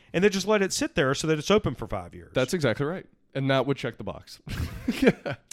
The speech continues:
Speaker 1: Well,
Speaker 2: You
Speaker 1: I'm
Speaker 2: know
Speaker 1: glad the government does stupid stuff 'cause I guess it keeps people like you and me employed.
Speaker 2: That, that's what I was saying. I mean, like, he, it gives us this job, so I can't be, like, too critical because it makes it so weird. I mean, Jay, let me ask you this. Why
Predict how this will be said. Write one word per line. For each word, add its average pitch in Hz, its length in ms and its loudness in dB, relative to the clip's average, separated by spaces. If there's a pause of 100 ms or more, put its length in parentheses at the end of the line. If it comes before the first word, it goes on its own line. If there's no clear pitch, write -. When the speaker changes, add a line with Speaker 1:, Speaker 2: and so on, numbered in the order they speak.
(680)
Speaker 1:
Well, 123 120 2
Speaker 2:
You - 20 8
Speaker 1:
I'm 208 60 4
Speaker 2:
know 190 40 2
Speaker 1:
glad 180 220 6
the 170 80 4
government 131 420 2
does 110 180 -2
stupid 113 320 -6
stuff 98 320 -6
'cause 101 140 -8
I 101 60 -8
guess 117 220 -6
it - 100 -12
keeps 104 180 -10
people 101 260 -8
like 92 220 -6
you 98 80 -4
and 90 60 -4
me 90 100 -4
employed. 82 320 -4
Speaker 2:
That, 220 160 6
that's 208 180 2
what 196 80 2
I - 20 4
was 147 100 -2
saying. 107 280 0
I 110 40 0
mean, 110 180 -2
like, 110 220 -6
he, 160 80 -8
it 139 160 -8
gives 123 180 -10
us 139 140 -4
this 143 100 -8
job, 101 400 -6
so 107 140 -6
I 98 40 -4
can't 117 220 -6
be, 110 140 -4
like, 95 160 -6
too 104 160 -8
critical 143 480 0
because 117 320 -2
it 98 80 -4
makes 110 240 -4
it 98 80 -10
so 110 160 -2
weird. 117 140 4
I - 20 4
mean, 120 160 2 (420)
Jay, 110 160 -2
let 110 120 -2
me 127 80 0
ask 120 180 -4
you 110 40 -4
this. 95 200 -6 (180)
Why 135 680 -2